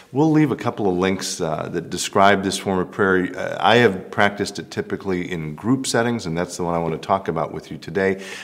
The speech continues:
Uh, there are also ways you can practice it individually,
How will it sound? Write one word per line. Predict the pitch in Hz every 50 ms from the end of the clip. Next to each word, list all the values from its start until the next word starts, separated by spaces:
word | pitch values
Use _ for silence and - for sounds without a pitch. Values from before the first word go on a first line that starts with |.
| - -
Uh, | 90 90
there | 87 98 95
are | 95 101 107
also | 113 123 120 - 120 101
ways | 90 90 98 98 101 98 98 98 98 - - - - - -
you | - 90 90
can | 90 90 87
practice | 90 - - 107 104 104 104 - 95 - -
it | 95 82 - - -
individually, | - 107 104 98 95 87 87 95 92 95 98 92 82 80 80 78 78 78 80 78